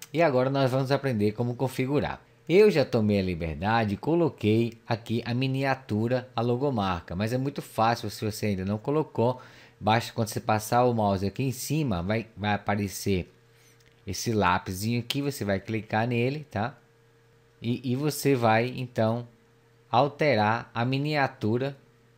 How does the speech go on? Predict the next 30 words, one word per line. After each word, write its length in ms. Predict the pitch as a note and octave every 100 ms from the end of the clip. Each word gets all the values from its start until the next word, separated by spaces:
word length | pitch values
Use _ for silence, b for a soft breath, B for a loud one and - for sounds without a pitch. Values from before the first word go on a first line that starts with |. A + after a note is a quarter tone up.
| _
vai 80 | -
escolher 420 | A2 - C3 A#2
a 60 | A#2+
miniatura, 540 | B2 B2+ B2 - A#2
escolher 320 | B2 - G#2+ A2
a 80 |
foto, 480 | G#2+ - A2+ B2+ - _ _ _ _ -
eu 80 | E2+
já 140 | F#2
escolhi, 580 | F#2 - B2 A#2+ B2+ C#3+ _ _ _ _ -
vai 100 | F#2+
centralizar 840 | F#2+ G#2 F#2+ G#2+ A#2+ B2+ G2+ G#2
de 80 | G2+
acordo 340 | G2 - F#2 -
com 160 | F2+
o 20 |
que 120 | E2+ F2
você 340 | F#2+ G2+ D3
quer 420 | C#3+ A2+ A#2 C#3+ - _ _ _ _ _
e 80 | D3+
pronto, 520 | D3+ B2+ A#2+ C3 D3 C#3+ _ -
vai 160 | A#2+
ter 160 | A#2 D3+
lá 320 | A2+ A2+ A#2+
a 100 | A#2
miniatura 880 | A#2+ C3+ C3+ C#3 B2+ - A2 A2+ B2 - _ _
já 480 | E2+ F2 G#2 A2 A2+ - G#2 _ - - _ -
do 100 | A2
seu 260 | - A#2
canal, 600 | A#2 D3+ G#2 F#2+ G2+ G#2+